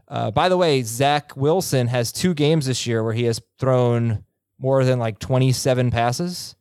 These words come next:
and he has scored twenty <laughs> points in both of them, uh, at Pittsburgh and against New England, twenty point four and twenty point eight points in his only two games with more than twenty-six passes.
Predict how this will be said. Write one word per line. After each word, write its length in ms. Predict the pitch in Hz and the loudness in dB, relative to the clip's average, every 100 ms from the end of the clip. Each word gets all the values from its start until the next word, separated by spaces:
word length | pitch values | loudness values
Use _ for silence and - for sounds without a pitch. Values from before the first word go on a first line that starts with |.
| _ _ _ _ _ _ _ | _ _ _ _ _ _ _
and 480 | 127 123 123 120 120 | -2 0 2 2 0
he 100 | 123 | 0
has 120 | 123 | -2
scored 320 | - 135 131 123 | -2 0 0 0
twenty 240 | 151 143 | 0 0
<laughs> 120 | 139 | 2
points 240 | 185 156 147 | 0 0 0
in 80 | |
both 240 | 131 180 151 | 0 0 -2
of 100 | - | -4
them, 300 | 107 90 - - - - _ | -4 -6 -10 -18 -20 -20 _
uh, 240 | - 113 113 | -4 0 2
at 200 | 127 135 | 0 2
Pittsburgh 480 | 143 139 151 147 139 | 0 0 0 0 2
and 100 | 123 | 0
against 320 | 120 127 - | 2 0 0
New 120 | 127 | 0
England, 320 | 127 107 95 | 0 -2 -4
twenty 200 | - 131 | 0 0
point 220 | 123 135 | 0 -2
four 160 | 123 127 | 0 -2
and 100 | 120 | -2
twenty 200 | - 123 | -4 -4
point 200 | 120 123 | -2 -2
eight 120 | 120 | -2
points 460 | 113 113 107 - - | -2 -2 -2 -6 -6
in 280 | 113 117 113 | -8 -4 -2
his 140 | 107 | 0
only 160 | 120 117 | 2 2
two 140 | 127 | 0
games 180 | 120 113 | 0 -2
with 80 | 107 | -2
more 140 | 117 | -2
than 80 | 110 | -2
twenty-six 400 | 101 110 101 98 | -2 -2 -2 -4
passes. 520 | - 101 98 85 - | -2 -2 -2 -6 -10